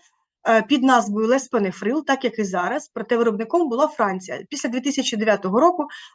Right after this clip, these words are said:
даний препарат виробляє наша вітчизняна компанія Лубніфарм, е, залишивши такою самою формулу та назву і кольорову гаму даного препарату.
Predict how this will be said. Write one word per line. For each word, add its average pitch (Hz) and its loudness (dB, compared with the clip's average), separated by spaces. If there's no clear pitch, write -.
даний 302 4
препарат 247 0
виробляє 226 2
наша 220 2
вітчизняна 196 -2
компанія 190 -2
Лубніфарм, 202 2
е, 220 2
залишивши 254 2
такою 240 -2
самою 185 -2
формулу 294 0
та 330 2
назву 220 -4
і 302 0
кольорову 214 -2
гаму 269 -2
даного 208 -6
препарату. 170 -8